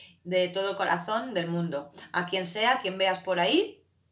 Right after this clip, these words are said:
quien tenga pocos espectadores, y le va a hacer mucha ilusión, aunque seamos, eh, poquitos, pero le va a hacer ilusión. A quien sea.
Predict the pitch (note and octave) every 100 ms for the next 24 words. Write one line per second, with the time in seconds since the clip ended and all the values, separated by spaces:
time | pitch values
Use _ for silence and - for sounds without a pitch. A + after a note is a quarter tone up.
0 | _ - G3 F#3+ A3+ G3+ F#3 G#3 G3 G3
1 | - F#3 F#3 E3+ F#3+ D4 G4+ - - G3
2 | F#3+ F#3+ A3+ A3 A3+ G#3 - F#3 F3+ F3
3 | C4+ C#4+ F3+ E3+ E3+ F3+ F#3+ F#3 - -
4 | - - - F3 F#3 F3 F3+ F3+ A3 F4+
5 | G4+ - - - _ _ _ _ - -
6 | G3+ F#3+ F#3+ F#3+ F#3+ F3+ F3+ E3+ - C3+
7 | D#3 - _ _ _ _ _ _ _ _
8 | - F#3 F3+ F#3+ F3+ G3+ D3 -